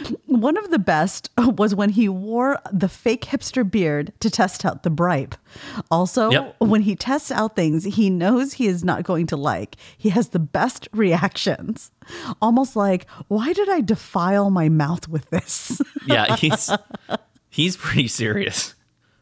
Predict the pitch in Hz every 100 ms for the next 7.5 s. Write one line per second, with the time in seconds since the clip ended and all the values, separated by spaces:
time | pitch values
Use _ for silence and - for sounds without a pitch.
0 | - - - 330 - 233 240 320 262 220
1 | 196 - 190 170 170 175 185 202 165 160
2 | 160 190 254 220 185 147 165 156 151 156
3 | 170 - 175 165 202 165 160 208 165 151
4 | 143 151 - 202 151 139 139 139 165 -
5 | - - - - 220 - 233 165 - -
6 | - - 240 202 269 160 160 160 220 277
7 | 277 - - -